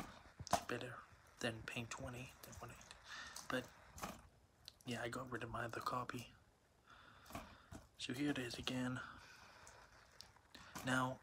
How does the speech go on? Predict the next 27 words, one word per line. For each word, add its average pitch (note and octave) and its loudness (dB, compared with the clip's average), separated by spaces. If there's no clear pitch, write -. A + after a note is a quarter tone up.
I - -4
got D3+ 4
rid C3 8
of C3 6
it B2+ 4
'cause - 2
I B2+ 6
didn't B2+ 4
really A2 2
like B2 0
it, C3+ -4
but D3 8
I C3 4
decided A#2+ 4
to - 2
rebuy B2 4
it B2+ 0
again B2+ 0
and C3 2
give B2 6
it A#2 -2
another A#2+ 2
chance, - 4
since C3+ 8
I - 4
do B2 10
like A#2+ 8